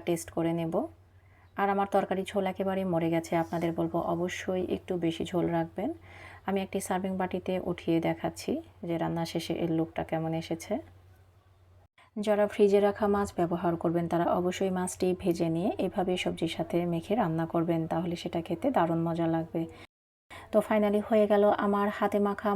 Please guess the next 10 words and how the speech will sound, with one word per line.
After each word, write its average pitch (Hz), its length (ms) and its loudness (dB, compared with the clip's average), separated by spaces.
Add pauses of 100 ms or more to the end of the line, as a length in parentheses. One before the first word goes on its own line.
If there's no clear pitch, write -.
মাছ 165 140 2 (100)
দিয়ে 170 140 4 (100)
সবজির 175 340 0
তরকারি। 165 380 2 (720)
আজকের 220 440 2 (120)
চটজলদি 214 580 2 (160)
এবং 214 140 2 (140)
হেলদি 220 320 2 (140)
সবজি 175 300 2
তরকারিটি 170 420 2